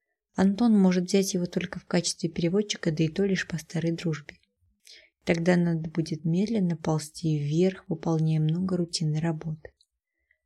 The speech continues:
Но Сергей готов и к такому развитию событий, хотя, конечно, хотелось бы более быстрых результатов продвижения вперед.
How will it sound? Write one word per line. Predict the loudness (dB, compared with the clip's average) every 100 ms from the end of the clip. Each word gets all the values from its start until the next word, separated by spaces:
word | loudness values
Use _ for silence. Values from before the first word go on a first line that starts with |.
| _
Но | -4
Сергей | 0 2 2
готов | 2 2 2 0
и |
к | -4
такому | -6 -4 0 4
развитию | 4 4 0 -2 -6
событий, | -2 0 2 2 -2
хотя, | -8 -6 -6
конечно, | -2 0 0 -2 -4
хотелось | -2 -4 0 0 0 0
бы | 0
более | 2 4 4 4
быстрых | 2 -2 -4 -6
результатов | -2 -2 -2 -2 -2 -2 -8 _ _ _ -20 _
продвижения | 0 2 6 4 4 2 0
вперед. | 0 0 0 -2